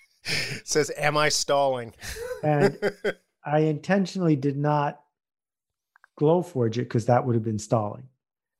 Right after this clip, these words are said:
Speaker 2: I just spent
Speaker 1: <laughs>
Speaker 2: eight seconds to write it with a Sharpie.
Speaker 1: Let's talk about authenticity before we, before we close out, 'cause I know we're, we're almost done.
Speaker 2: You know that you can get a rant out of me on that.
Speaker 1: I know. <laughs> And I'm gonna, eh, so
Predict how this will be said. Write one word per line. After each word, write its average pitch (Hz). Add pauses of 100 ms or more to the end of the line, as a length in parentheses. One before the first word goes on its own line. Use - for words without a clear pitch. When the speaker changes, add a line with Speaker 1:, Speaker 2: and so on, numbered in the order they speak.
Speaker 2:
I 120
just 127
spent -
Speaker 1:
<laughs> -
Speaker 2:
eight 120
seconds 117
to 120
write 110
it 110
with 104
a -
Sharpie. 104 (760)
Speaker 1:
Let's 196
talk 202
about 175
authenticity 127
before 107
we, 107 (140)
before -
we 53 (200)
close -
out, -
'cause 117
I 117
know 117
we're, 110
we're 113
almost 107
done. - (480)
Speaker 2:
You 131
know 156
that 135
you 123
can 131
get 127
a 117
rant 117
out 110
of 107
me 104
on 98
that. 117
Speaker 1:
I 113
know. 120 (220)
<laughs> -
And 196
I'm 185
gonna, 214
eh, 180 (200)
so 175